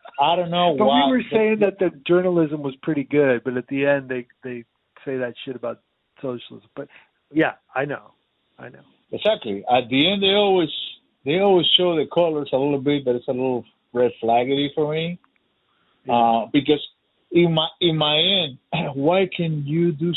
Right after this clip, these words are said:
Speaker 1: something? Uh, why somebody have affordable housing? Why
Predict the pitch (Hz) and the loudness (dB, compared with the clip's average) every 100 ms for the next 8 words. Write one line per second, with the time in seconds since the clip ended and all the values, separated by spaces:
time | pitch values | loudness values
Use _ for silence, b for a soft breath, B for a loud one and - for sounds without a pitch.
0 | - 175 156 143 123 107 _ _ _ B | 0 0 -2 -8 -8 -12 _ _ _ B
1 | B B _ _ _ _ _ _ _ _ | B B _ _ _ _ _ _ _ _
2 | _ _ _ _ _ _ _ _ 127 120 | _ _ _ _ _ _ _ _ 0 2
3 | 107 98 95 - _ _ 135 131 185 196 | 2 2 -2 -8 _ _ -4 0 4 4
4 | 170 135 123 117 _ _ _ _ _ _ | 4 2 -2 -10 _ _ _ _ _ _
5 | _ _ _ _ _ _ _ _ _ 160 | _ _ _ _ _ _ _ _ _ -2
6 | 165 151 135 120 120 131 123 - - - | 2 4 4 0 2 2 0 -4 -12 -6
7 | 120 - 151 147 131 113 101 - - 139 | -4 2 2 4 2 2 0 -6 0 2
8 | 127 - 98 87 _ _ _ _ _ _ | 0 -4 -16 -16 _ _ _ _ _ _
9 | _ _ _ _ _ _ _ _ _ _ | _ _ _ _ _ _ _ _ _ _
10 | _ _ _ _ _ 117 147 170 156 | _ _ _ _ _ -4 0 0 -2